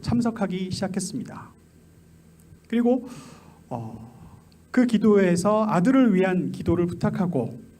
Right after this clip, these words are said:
그리고, 어, 그가 가지고 있다는 예언의 능력으로, 어, 자기 아들이 어느 대학에 갈 수 있는지를 맞춰달라고, 그 예지력으로 말씀해달라고 간청을 했습니다.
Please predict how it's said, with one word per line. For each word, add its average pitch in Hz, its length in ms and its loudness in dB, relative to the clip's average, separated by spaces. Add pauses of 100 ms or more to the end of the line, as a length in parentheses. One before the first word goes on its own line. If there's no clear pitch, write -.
(380)
그리고, 170 500 0 (300)
어, - 180 -14
그가 233 260 2
가지고 220 320 0
있다는 214 440 0
예언의 208 500 4
능력으로, 180 760 2 (640)
어, - 140 -12
자기 180 320 2
아들이 208 380 2 (100)
어느 247 360 4
대학에 208 400 4
갈 160 160 2
수 185 260 -4
있는지를 160 760 0 (1160)
맞춰달라고, 156 880 0 (840)
그 196 180 0
예지력으로 190 680 4
말씀해달라고 196 1000 2
간청을 165 640 -4
했습니다. - 580 -10